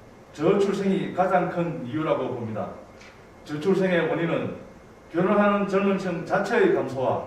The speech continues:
결혼을 하더라도 집값이 상대적으로 싼 인근 지역으로, 가령 달성군의 현풍과 같은 지역으로 젊은 층의 인구 이동이 주 원인이라 봅니다. 원인이 이러하다면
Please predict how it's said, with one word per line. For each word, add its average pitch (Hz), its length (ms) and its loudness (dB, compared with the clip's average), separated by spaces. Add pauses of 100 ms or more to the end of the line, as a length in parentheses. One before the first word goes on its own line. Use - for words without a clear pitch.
(500)
결혼을 170 480 4
하더라도 151 720 0 (240)
집값이 190 680 -2
상대적으로 175 680 0
싼 214 420 0
인근 214 260 -2
지역으로, 165 600 -2 (340)
가령 165 460 0 (200)
달성군의 180 640 0
현풍과 214 360 -4
같은 180 400 2
지역으로 160 560 0 (160)
젊은 190 340 4
층의 160 480 -2
인구 165 220 -2
이동이 147 460 -2
주 190 360 0
원인이라 135 520 -2
봅니다. 107 280 -8 (1300)
원인이 214 420 0
이러하다면 185 760 2